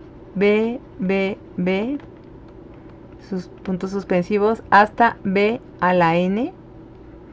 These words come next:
concatenado con A,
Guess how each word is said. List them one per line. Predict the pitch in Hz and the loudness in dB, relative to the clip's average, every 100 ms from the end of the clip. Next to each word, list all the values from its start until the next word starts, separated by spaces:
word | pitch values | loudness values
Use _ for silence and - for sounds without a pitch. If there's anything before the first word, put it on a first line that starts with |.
| - - - - - - - - - - | -20 -20 -20 -20 -20 -20 -20 -20 -20 -2
concatenado | 233 254 277 294 294 240 208 196 175 175 190 285 - - - - - | 4 4 6 2 4 4 6 6 4 4 2 -2 -8 -20 -20 -20 -2
con | 202 202 233 277 - - - - | 2 2 2 -4 -8 -20 -10 4
A, | 190 240 | 4 4